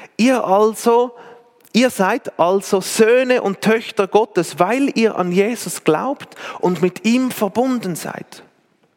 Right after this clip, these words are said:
Wenn wir also an Jesus glauben, wenn wir ihm nachfolgen, sind wir Gottes geliebte Kinder. Jetzt ist es aber so, dass unser himmlischer Vater nicht nur die Bezeichnung des Vaters hat, sondern hat noch eine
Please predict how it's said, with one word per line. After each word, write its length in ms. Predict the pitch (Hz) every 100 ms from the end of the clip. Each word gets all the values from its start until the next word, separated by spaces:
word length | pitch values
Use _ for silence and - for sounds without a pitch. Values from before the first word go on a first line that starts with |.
| _ _ _ _ _ _ _ - - - -
Wenn 280 | 170 269 240
wir 140 | 226
also 340 | 208 214 175
an 280 | 156 - 165
Jesus 540 | 175 247 294 - 226 -
glauben, 480 | 185 214 214 175
wenn 220 | 170 208 202
wir 260 | 208 196
ihm 300 | 240 294 285
nachfolgen, 680 | 262 247 - - 180 151 127 - -
sind 520 | - - 262 294 285 208
wir 180 | 220
Gottes 540 | 214 226 254 - 233 -
geliebte 560 | 196 202 262 - -
Kinder. 520 | 214 - 247 247 208 - - _ _ _ _ _ _ - - -
Jetzt 200 | 170 226
ist 160 | 214
es 100 | 190
aber 180 | 202 175
so, 280 | 170 226 226
dass 240 | 180 170 - - -
unser 260 | 175 160
himmlischer 500 | 143 233 220 185 165
Vater 420 | - 202 220 -
nicht 240 | 180 196 180
nur 120 | 180
die 80 | 165
Bezeichnung 640 | 156 - 196 214 - 180
des 160 | 160 -
Vaters 540 | 214 254 254 175 -
hat, 320 | 165 190 - - - - - -
sondern 320 | 175 208 190
hat 140 | 233
noch 120 | 233
eine 240 | 226 233